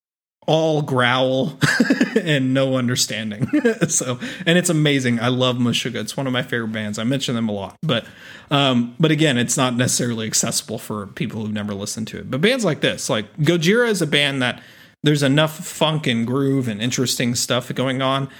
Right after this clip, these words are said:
that the growl, it will probably still throw you off if you're not new to it. And you'll probably be like, "I don't know what he's saying." Well, look up the lyrics. You'll,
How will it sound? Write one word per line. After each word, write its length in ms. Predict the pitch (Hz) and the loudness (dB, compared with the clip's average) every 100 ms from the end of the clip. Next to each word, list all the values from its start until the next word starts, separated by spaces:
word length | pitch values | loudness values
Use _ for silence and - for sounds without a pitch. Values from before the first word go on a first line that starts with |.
| - - 151 | -20 -6 0
that 160 | 151 | 2
the 80 | 151 | 2
growl, 520 | 131 135 139 151 160 | 2 2 4 2 0
it 200 | 160 147 | 0 0
will 200 | 165 220 | 2 2
probably 520 | 220 208 185 175 156 135 | 0 0 0 2 2 2
still 320 | - 143 143 | 0 0 0
throw 280 | - 135 131 | 0 0 2
you 220 | 131 117 | 2 0
off 320 | 113 185 208 | 0 0 -4
if 140 | 110 | -4
you're 80 | 127 | -2
not 260 | 123 117 107 | -2 -2 -2
new 220 | 113 120 | -2 -2
to 220 | 131 151 | -2 0
it. 200 | 160 175 - - - - | 0 -2 -8 -20 -16 -4
And 280 | 127 120 120 | 0 2 2
you'll 120 | 117 | 0
probably 440 | 147 147 151 131 | 2 4 4 2
be 140 | 127 127 | 2 2
like, 220 | 117 104 | 2 0
"I 140 | 104 | 0
don't 220 | 139 120 | 4 4
know 140 | 135 131 | 4 6
what 160 | 135 | 4
he's 260 | 190 147 135 | 4 2 2
saying." 720 | - 147 139 139 131 120 117 | 0 0 2 4 4 2 2
Well, 120 | 147 196 | 4 4
look 160 | 226 | 2
up 140 | 262 240 | 0 0
the 80 | |
lyrics. 400 | 143 156 104 104 | 0 2 0 -2
You'll, 240 | 131 120 | -2 -2